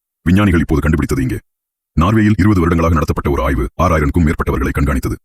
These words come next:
அவர்கள் தங்கள் சமையலறைகளை எவ்வளவு நேர்த்தியாக வைத்திருந்தார்கள் என்பதை பார்ப்பதற்காக அல்ல,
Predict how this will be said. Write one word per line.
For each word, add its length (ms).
அவர்கள் 260
தங்கள் 180
சமையலறைகளை 400
எவ்வளவு 240
நேர்த்தியாக 340
வைத்திருந்தார்கள் 480
என்பதை 200
பார்ப்பதற்காக 460
அல்ல, 140